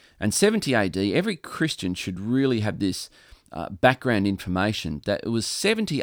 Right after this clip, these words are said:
A D when the armies of Rome finally stormed the city. They stormed the gates. They literally took the temple apart,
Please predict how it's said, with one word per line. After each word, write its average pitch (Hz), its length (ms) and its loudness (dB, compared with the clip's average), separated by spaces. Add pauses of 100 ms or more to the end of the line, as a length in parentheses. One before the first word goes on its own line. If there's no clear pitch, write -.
A 127 240 2
D 107 480 0 (480)
when 123 540 2 (320)
the 104 160 -2
armies 127 560 2
of 90 220 -4
Rome 101 360 2
finally 123 880 0 (360)
stormed 113 840 2
the 90 140 -8
city. 85 500 -2 (340)
They 92 120 -2
stormed 135 520 2
the 95 100 -6
gates. 82 520 -2 (400)
They 101 380 2 (220)
literally 120 640 2
took - 320 -8
the 98 80 -6
temple 143 540 -2
apart, 85 520 -2